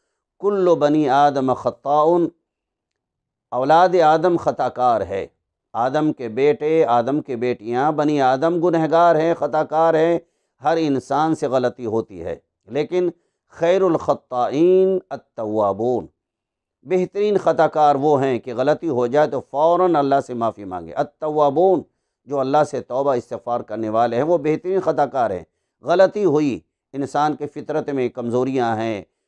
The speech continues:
गुनाह है, इंसान से गलती का सुदूर हो गया, गुनाह सरजद हो गया, लेकिन गुनाह होते ही फ़ौरन वो अल्लाह से तौबा इस्तिग़फ़ार करने लगता है,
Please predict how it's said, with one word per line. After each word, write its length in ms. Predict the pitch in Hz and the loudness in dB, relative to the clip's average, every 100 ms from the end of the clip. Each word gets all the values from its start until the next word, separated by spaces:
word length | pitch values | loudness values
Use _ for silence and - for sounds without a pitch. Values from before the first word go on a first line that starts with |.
| _ | _
गुनाह 400 | 107 139 160 165 | -8 -2 0 2
है, 280 | 135 139 139 | 2 2 2
इंसान 420 | 120 113 123 131 | 0 -2 -4 -4
से 120 | 131 117 | -4 -4
गलती 340 | 117 117 135 | -2 -4 -6
का 80 | 113 | -10
सुदूर 380 | - 123 156 139 | -8 -4 -2 2
हो 160 | 160 | 2
गया, 300 | 123 110 87 - 110 | 2 0 -2 -4 -10
गुनाह 300 | 147 175 175 | -2 0 0
सरजद 420 | 156 156 160 151 | -2 -2 0 4
हो 120 | 165 | 2
गया, 240 | 135 117 78 _ _ _ _ | 2 0 -2 _ _ _ _
लेकिन 360 | 135 170 190 180 | -6 -4 -2 -2
गुनाह 280 | 147 165 170 | 0 2 4
होते 260 | 151 165 190 | 2 0 0
ही 60 | |
फ़ौरन 360 | 175 147 185 196 | -2 0 2 2
वो 100 | 165 | 2
अल्लाह 200 | 165 170 | 4 2
से 140 | 165 | -2
तौबा 260 | 156 151 147 | -6 -4 -2
इस्तिग़फ़ार 440 | 139 139 123 127 | -4 -6 -6 -6
करने 260 | 123 120 113 | -6 -6 -4
लगता 340 | 110 92 101 | -4 -6 -10
है, 80 | 90 | -10